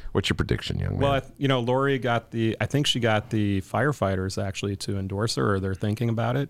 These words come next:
Speaker 2: Um,
Speaker 1: I think they did endorse
Speaker 2: they
Speaker 1: her,
Speaker 2: did.
Speaker 1: yeah, yeah.
Speaker 2: Yeah. So, uh, that's a good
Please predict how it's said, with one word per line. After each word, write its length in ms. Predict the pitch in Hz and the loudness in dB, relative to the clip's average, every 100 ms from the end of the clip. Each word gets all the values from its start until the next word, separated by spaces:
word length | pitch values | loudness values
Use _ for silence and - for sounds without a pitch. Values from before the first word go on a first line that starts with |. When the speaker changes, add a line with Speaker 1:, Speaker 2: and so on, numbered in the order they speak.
| - | -6
Speaker 2:
Um, 540 | 107 101 95 95 95 64 | -6 -4 -2 -2 0 -2
Speaker 1:
I 40 | |
think 200 | - 87 | 0 0
they 100 | 76 | 2
did 160 | 73 67 | 2 0
endorse 340 | 55 52 53 | 0 -2 -2
Speaker 2:
they 60 | 55 | -2
Speaker 1:
her, 40 | 50 | -2
Speaker 2:
did. 200 | 50 - | -2 -4
Speaker 1:
yeah, 60 | - | -6
yeah. 40 | 127 | -6
Speaker 2:
Yeah. 160 | 120 - | -8 -8
So, 520 | - 117 110 104 - | -2 0 2 0 -2
uh, 260 | 110 104 98 | 0 0 2
that's 220 | 107 - | 0 0
a 40 | |
good 240 | 107 110 | 0 -2